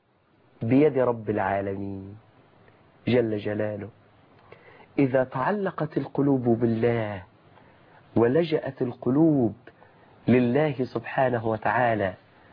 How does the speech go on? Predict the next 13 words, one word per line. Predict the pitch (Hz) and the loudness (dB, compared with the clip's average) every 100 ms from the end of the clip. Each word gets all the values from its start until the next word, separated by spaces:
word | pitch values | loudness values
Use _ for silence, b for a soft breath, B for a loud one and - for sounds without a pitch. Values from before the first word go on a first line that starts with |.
| b b b b b 117 | b b b b b -2
أغاثها | 113 139 131 123 113 113 | 0 0 -2 -6 -4 -4
رب | 110 107 113 | -4 -2 -2
العالمين | 107 104 104 104 107 107 101 92 - | 0 0 0 0 0 0 -4 -6 -4
وفرج | 104 - 156 139 131 123 | -2 0 0 0 0 0
عنها | 117 127 117 107 101 | 0 -2 -4 -4 -2
وأسعدها. | 98 - 147 - 135 151 120 113 104 _ _ b b b b b b b - - - - - - - - - - - | 0 0 -2 -2 -2 -2 -8 -10 -14 _ _ b b b b b b b -20 -20 -20 -20 -14 -10 -10 -12 -18 -8 -4
وكما | 117 139 135 | 0 2 2
قيل | 120 131 127 117 110 | 0 2 2 4 4
لبعض | 107 107 104 | 2 0 -2
السلف: | 104 - 104 98 - - - | -6 -2 0 0 -4 -20 -8
"هل | - 151 143 | 0 2 4
يسجد | 147 - 117 113 113 | 2 0 0 2 2
القلب؟" | 104 - 113 | 0 0 0